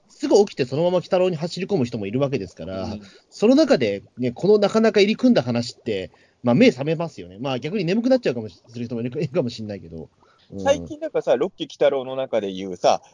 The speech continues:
Speaker 2: あのー、もう終わることが確定したから、好き勝手やってやろうぜみたいな
Speaker 1: <laughs> ええ。
Speaker 2: ものをなんとなく感じるって話を、実際のところは知らないけど、なんとなく僕ら感じてるじゃないですか。
Speaker 1: うん。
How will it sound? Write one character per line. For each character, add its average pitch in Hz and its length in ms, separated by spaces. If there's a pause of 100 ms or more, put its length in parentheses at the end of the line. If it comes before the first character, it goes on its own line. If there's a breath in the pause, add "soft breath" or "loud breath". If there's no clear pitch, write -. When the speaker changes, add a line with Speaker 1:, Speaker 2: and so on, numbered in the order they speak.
(140)
Speaker 2:
あ 98 160
の 95 100
ー、 92 40
も 90 580
う 151 80
終 175 580
わ 226 120
る 226 60
こ 233 140
と 226 100
が 151 120
確 - 320
定 202 240
し - 100
た 208 140
か 165 180
ら、 175 280
好 - 60 (120)
き 175 260 (220)
勝 165 180
手 - 140
や 110 120
っ - 40
て - 160
や 127 120
ろ 131 140
う 127 40
ぜ 107 120
み 104 160
た 92 180
い 85 60
な 101 340
Speaker 1:
<laughs> - 460
え 127 160
え。 - 20
Speaker 2:
も 185 100
の 165 80
を 131 60
な 180 100
ん 208 40
と 226 60
な 240 60
く 165 100
感 170 260
じ 170 100
る 165 80
っ - 40
て 135 100
話 123 220
を、 92 80
実 139 220
際 254 80
の 269 60
と 269 80
こ 202 60
ろ 143 40
は 127 40
知 139 120
ら 143 100
な 147 80
い 131 80
け 110 80
ど、 98 80
な 151 100
ん 220 40
と 233 100
な 247 100
く 160 80
僕 135 180
ら 131 100
感 165 220
じ 156 120
て 156 80
る 143 100
じ 113 80
ゃ 92 40
な 85 60
い - 20
で 82 60
す - 100
か。 113 140
Speaker 1:
う 131 40
ん。 117 160